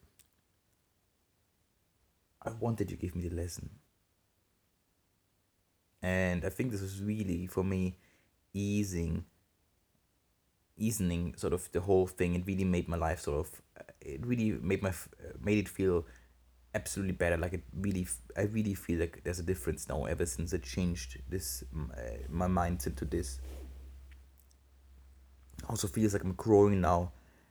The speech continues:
in this whole learning process I'm going through right now. I think this really got, um, accelerated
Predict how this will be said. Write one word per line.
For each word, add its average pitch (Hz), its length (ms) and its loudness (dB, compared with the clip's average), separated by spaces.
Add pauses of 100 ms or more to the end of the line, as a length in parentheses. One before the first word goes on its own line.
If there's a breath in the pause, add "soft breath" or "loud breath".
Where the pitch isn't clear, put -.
(120)
in - 60 -4
this 92 100 0
whole 98 180 6
learning 104 300 10
process 87 400 -2
I'm 90 100 0
going 92 260 2
through 90 180 0
right 87 160 0
now. 82 100 0
I 85 40 -2
think 95 200 0
this 90 140 -2
really 92 320 0
got, 92 320 0 (580 soft breath)
um, 82 400 0 (920 soft breath)
accelerated 85 840 4